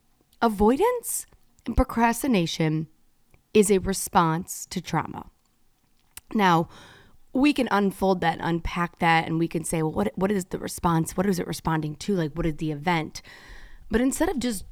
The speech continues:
trying to dive into all the events of our lives, because how long would we be here? What if we just said, "Okay, wow, this is a trauma response." Like, me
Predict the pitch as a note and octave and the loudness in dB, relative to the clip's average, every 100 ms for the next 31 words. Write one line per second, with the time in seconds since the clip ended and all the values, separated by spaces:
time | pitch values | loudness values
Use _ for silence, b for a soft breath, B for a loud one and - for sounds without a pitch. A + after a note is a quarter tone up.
0 | - - - G3+ G#3+ G3+ D#3 E3 F#3+ E3 | -16 -12 -4 0 2 2 2 0 2 0
1 | E3 E3 E3+ D#3+ C#3+ D#3 E3 F3+ D#3+ D3+ | 0 2 2 2 0 -2 -4 0 2 2
2 | D3+ D3+ D#3 E3+ D#3+ D#3+ D3+ - - _ | 2 2 0 -4 -6 -6 -6 -6 -12 _
3 | _ - - F3+ E3+ D#3+ E3 D3+ D#3+ D#3 | _ -20 -8 -4 0 0 0 0 0 0
4 | D#3 - G3+ A3 A#3 B B B B - | -4 -4 -4 -2 -4 B B B B -2
5 | D4 A#4 A4 D4 C4 - A3 G3 E3+ G#3+ | 0 4 2 2 -2 0 2 2 -2 -2
6 | F#3+ F#3+ C4+ G3+ - - - - - - | -2 0 0 0 -2 -14 -18 -16 -18 -20
7 | - - B2 G#3+ C5 - F3+ B3+ D4 G#3 | -14 -10 -6 -2 -2 0 2 2 0 -4
8 | - - - - - - - A#3+ b b | -8 -8 -8 -12 -20 -4 2 2 b b
9 | - A#3 C#4 E4 | 0 4 6 6